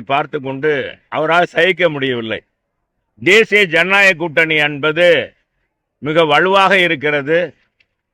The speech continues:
அதை காட்டிலும் வேட்பாளர் மீது மக்களுக்கு வேட்பாளராக, முதலமைச்சர் வேட்பாளராக போட்டியிடுகின்ற அண்ணன் எடப்பாடியாருக்கு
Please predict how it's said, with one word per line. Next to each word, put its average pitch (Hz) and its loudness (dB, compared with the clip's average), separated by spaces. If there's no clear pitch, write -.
அதை 170 4
காட்டிலும் 185 0
வேட்பாளர் 180 2
மீது 175 -2
மக்களுக்கு 165 -2
வேட்பாளராக, 170 2
முதலமைச்சர் 170 -2
வேட்பாளராக 156 0
போட்டியிடுகின்ற 147 -4
அண்ணன் 143 -4
எடப்பாடியாருக்கு 156 -2